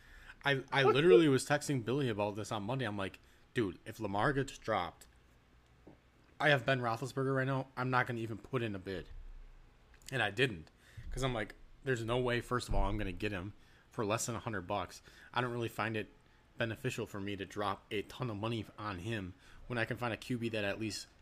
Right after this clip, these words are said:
puts up a solid performance. And Pittsburgh's off to a great start. They're playing Houston's trash defense now. So, uh,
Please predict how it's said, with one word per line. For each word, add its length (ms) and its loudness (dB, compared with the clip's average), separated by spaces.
puts 220 -2
up 100 -4
a 60 -2
solid 320 0
performance. 600 -4
And 320 -8
Pittsburgh's 400 -4
off 140 -4
to 100 -6
a 40 -6
great 240 -4
start. 220 -4
They're 80 -12
playing 240 -8
Houston's 420 -10
trash 440 6
defense 460 -8
now. 240 -12
So, 360 -4
uh, 220 -2